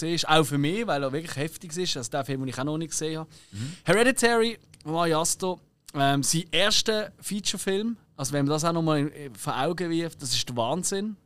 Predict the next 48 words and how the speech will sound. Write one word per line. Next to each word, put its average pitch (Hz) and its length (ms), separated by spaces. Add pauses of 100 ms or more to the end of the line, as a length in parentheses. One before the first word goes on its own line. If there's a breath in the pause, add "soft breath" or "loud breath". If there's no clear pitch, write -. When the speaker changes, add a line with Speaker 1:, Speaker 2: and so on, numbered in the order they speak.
Speaker 1:
Ähm, 139 320
wenn 131 80
das 139 120
einfach 151 220
so - 120
die 151 160
erste 151 340
Langspielfilm 175 880
ist 160 220
und 139 120
es 135 60
ist - 140
gerade 151 180
so 165 280
einer. 135 320 (120)
Speaker 2:
Mhm. 110 300 (580 soft breath)
Speaker 1:
Ich 185 320
liebe 165 460
ihn 160 40
einfach 151 400
mit 151 180
all 151 220
diesen 151 380
Punkten. 151 440
Und 139 120
es 135 180
wird 175 140
ja 165 120
oft 190 340
ein 180 80
bisschen, 170 320 (840 soft breath)
ähm, 135 500 (800)
diskutiert, 151 500
das 147 100
hat 127 120
sie 131 140
auch 139 100
zum 170 140
Beispiel 175 160
gefunden, 196 180
sie 165 80
hat 131 60
gefunden, 143 180
der 120 80
Film 185 220
ist - 140
eigentlich 123 280
grossartig, 180 720